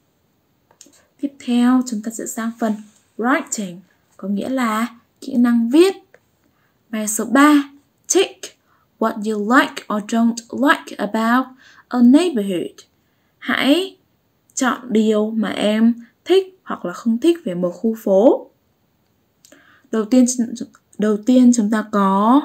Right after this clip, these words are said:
sandy beaches, là một, à, là những bãi biển đầy cát, sẽ là like, thích. Heavy traffic, ừm, xe cộ đông đúc thì chắc chắn sẽ là don't like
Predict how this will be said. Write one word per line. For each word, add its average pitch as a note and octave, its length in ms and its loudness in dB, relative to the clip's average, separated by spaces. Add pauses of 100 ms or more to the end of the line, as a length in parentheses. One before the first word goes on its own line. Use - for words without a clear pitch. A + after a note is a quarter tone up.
(220)
sandy A#3 600 2
beaches, - 680 2 (560)
là G#3+ 160 -4
một, G3 320 2 (500)
à, A#3+ 260 -2 (140)
là G#3 160 -4
những A#3 340 2 (380)
bãi C4+ 200 -4
biển G3 400 0 (520)
đầy G#3 340 -2
cát, D#4+ 280 0 (600)
sẽ - 200 -10
là A3+ 240 -6
like, - 480 -2 (200)
thích. E4+ 280 0 (640)
Heavy A#3 400 -2
traffic, A#3+ 640 -2 (560)
ừm, C#4 560 6 (1040)
xe A#3 340 -2
cộ - 220 -4
đông A3 200 2
đúc C4 280 2
thì F#3+ 100 -10
chắc C4+ 200 -4
chắn G#3 180 -4
sẽ G#3 120 -10
là A3+ 160 -4
don't G3 320 -2 (200)
like G3+ 240 -6